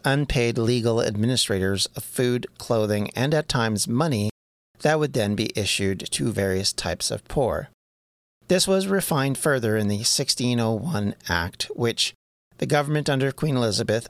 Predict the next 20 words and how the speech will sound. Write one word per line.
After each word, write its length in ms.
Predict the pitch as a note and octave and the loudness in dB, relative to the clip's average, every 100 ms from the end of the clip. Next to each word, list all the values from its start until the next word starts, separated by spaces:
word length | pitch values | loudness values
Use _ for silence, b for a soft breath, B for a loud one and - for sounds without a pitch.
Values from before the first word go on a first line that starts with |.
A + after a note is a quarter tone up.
| - | -4
established, 680 | - A2+ G2 G#2 G#2+ - - _ _ _ | 0 2 2 0 -2 -2 -6 _ _ _
called 260 | - A2+ A#2+ | 0 0 0
the 160 | A2+ - | -4 -2
Poor 400 | - C#3 B2+ C3 | 0 2 2 0
Relief 400 | A2 G#2+ G2 F2 | 0 0 0 0
Act, 380 | E2 C#2+ - - - _ _ _ _ _ _ - | -2 -2 -6 -14 -18 _ _ _ _ _ _ -6
or 220 | - A#2+ | 0 0
the 160 | A2 A2+ | 2 0
Old 300 | A#2 A#2+ G#2+ | 2 0 -2
Poor 320 | - A2 G2 | -2 0 0
Act 340 | A2 F#2+ F#2+ A#2+ | 2 0 0 -2
as 140 | G#2 | -2
it 80 | A2+ | -4
would 100 | G2 | -4
become 500 | G2+ - G#2+ G2 F#2 | -8 -4 -2 -2 -2
known 380 | F#2+ F#2+ F#2 F#2 | 0 0 -2 -2
during 200 | G2 F#2 | -2 -2
the 80 | |
eighteen 260 | F#2 - G2 | -4 -4 -4
hundreds. 500 | B2 G#2 E2+ F2 - | -2 0 -2 -2 -8